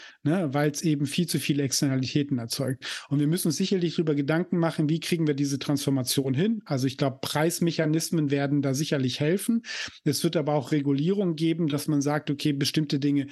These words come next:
gehen halt vielleicht auch so nicht mehr, ne? Also ich meine, über das Rauchverbot, äh, haben sich am Anfang alle aufgeregt, aber dann auch irgendwie nicht mehr. Ähm, auf der einen Seite auch über das Anschnallen haben sich am Anfang alle aufgeregt. Mittlerweile, glaub ich, schnallen wir uns irgendwie alle im Auto an.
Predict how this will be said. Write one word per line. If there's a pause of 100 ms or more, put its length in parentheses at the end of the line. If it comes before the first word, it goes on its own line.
(440)
gehen
halt
vielleicht
auch
so
nicht
mehr, (400)
ne?
Also
ich
meine,
über
das
Rauchverbot,
äh,
haben
sich
am
Anfang
alle
aufgeregt,
aber
dann
auch
irgendwie
nicht
mehr. (500)
Ähm,
auf
der
einen
Seite
auch
über
das
Anschnallen
haben
sich
am
Anfang
alle
aufgeregt.
Mittlerweile,
glaub
ich,
schnallen
wir
uns
irgendwie
alle
im
Auto
an.